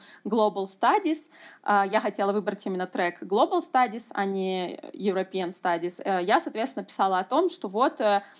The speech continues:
у меня, э, есть бакалавриат в международных отношениях, ам, я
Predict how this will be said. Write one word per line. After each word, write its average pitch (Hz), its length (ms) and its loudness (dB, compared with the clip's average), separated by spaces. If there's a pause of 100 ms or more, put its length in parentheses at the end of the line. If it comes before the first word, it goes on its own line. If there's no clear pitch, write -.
(240)
у 202 60 -2
меня, 208 720 2
э, 196 160 0 (200)
есть 208 120 -2
бакалавриат 202 720 2
в - 40 -16
международных 185 560 -4
отношениях, 277 920 2 (340)
ам, 190 440 2
я 196 680 4